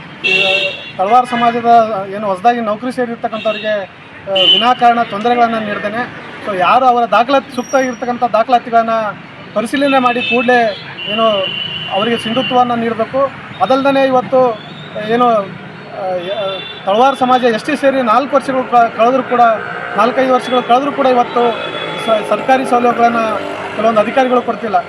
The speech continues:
ಉದಾಹರಣೆಗೆ ಹಾಸ್ಟೆಲ್ಗಳಲ್ಲಿ ಪ್ರವೇಶಗಳು ಕೊಡ್ತಾ ಇಲ್ಲ. So ಕಾಲೇಜ್ಗೆ, ಐ ಟಿ ಕಾಲೇಜ್ನಲ್ಲಿ ಅವರಿಗೆ ಐ ಟಿ ಕಲಿತಕ್ಕಂಥ ವಿದ್ಯಾರ್ಥಿಗಳಿಗೆ ಕ್ವಿಟ್ ಕೊಡ್ತಾ ಇಲ್ಲ. So ಈ ಥರದ ಹಲವಾರು ಸಮಸ್ಯೆಗಳು ಕಲಬುರಗಿ ಜಿಲ್ಲೆಯಲ್ಲಿದ್ದಾವೆ. ಕೂಡಲೇ ಅದು ಜಿಲ್ಲಾಡಳಿತ ಕೂಡಲೇ ಅದನ್ನು ಎಲ್ಲ ಸಮಸ್ಯೆಗಳನ್ನು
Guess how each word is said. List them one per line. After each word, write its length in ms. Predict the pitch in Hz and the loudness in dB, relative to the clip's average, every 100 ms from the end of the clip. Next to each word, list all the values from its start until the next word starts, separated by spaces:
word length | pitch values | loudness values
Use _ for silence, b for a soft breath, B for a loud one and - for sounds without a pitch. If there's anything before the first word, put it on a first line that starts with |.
| - - 180 | -8 -12 0
ಉದಾಹರಣೆಗೆ 300 | 247 254 254 | 2 4 4
ಹಾಸ್ಟೆಲ್ಗಳಲ್ಲಿ 680 | 214 226 269 247 247 240 | 4 4 -2 0 0 0
ಪ್ರವೇಶಗಳು 460 | 233 226 247 233 240 | 0 2 2 0 -4
ಕೊಡ್ತಾ 300 | 233 220 226 | -4 -2 2
ಇಲ್ಲ. 100 | 226 220 220 - - - | 4 4 2 -6 -20 -2
So 60 | 226 226 214 202 202 196 - - - - | 2 4 4 2 0 -6 -12 -20 -10 -2
ಕಾಲೇಜ್ಗೆ, 540 | 214 247 240 240 220 | 2 2 4 4 4
ಐ 120 | 202 | 4
ಟಿ 140 | 226 247 | 0 2
ಕಾಲೇಜ್ನಲ್ಲಿ 500 | 247 226 240 240 240 | 0 0 0 2 4
ಅವರಿಗೆ 360 | 226 226 226 226 208 196 190 | 4 2 0 0 0 0 -2
ಐ 40 | 202 | -2
ಟಿ 420 | 269 233 220 - | -2 -2 -4 -6
ಕಲಿತಕ್ಕಂಥ 400 | 214 240 233 233 | -6 -4 -4 -2
ವಿದ್ಯಾರ್ಥಿಗಳಿಗೆ 560 | 220 202 233 220 226 226 | -2 0 0 0 -8 -6
ಕ್ವಿಟ್ 280 | 233 233 | -8 -6
ಕೊಡ್ತಾ 260 | 247 233 233 | -4 0 2
ಇಲ್ಲ. 100 | 220 226 226 - - - | 4 2 0 -8 -16 -8
So 140 | 220 | -4
ಈ 140 | 214 262 | -2 0
ಥರದ 260 | 277 269 | 2 4
ಹಲವಾರು 500 | 277 202 202 262 285 | 4 2 2 4 4
ಸಮಸ್ಯೆಗಳು 600 | 269 247 254 240 247 247 220 - - - | 2 0 0 0 2 2 0 -8 -8 -4
ಕಲಬುರಗಿ 380 | 226 240 240 | -2 -2 -4
ಜಿಲ್ಲೆಯಲ್ಲಿದ್ದಾವೆ. 600 | 220 233 226 226 220 226 277 - - - - | -4 -2 -2 0 0 0 -2 -10 -18 -12 -2
ಕೂಡಲೇ 280 | 269 285 | 2 4
ಅದು 200 | 285 233 | 4 0
ಜಿಲ್ಲಾಡಳಿತ 520 | 208 220 262 254 254 262 254 226 - | -6 0 2 4 0 2 2 2 -2
ಕೂಡಲೇ 180 | 262 | 0
ಅದನ್ನು 420 | 262 254 247 233 202 | 2 4 4 4 0
ಎಲ್ಲ 240 | 226 285 | 0 0
ಸಮಸ್ಯೆಗಳನ್ನು 960 | 277 247 247 233 233 233 214 - - | 2 -2 0 2 2 2 -2 -6 -12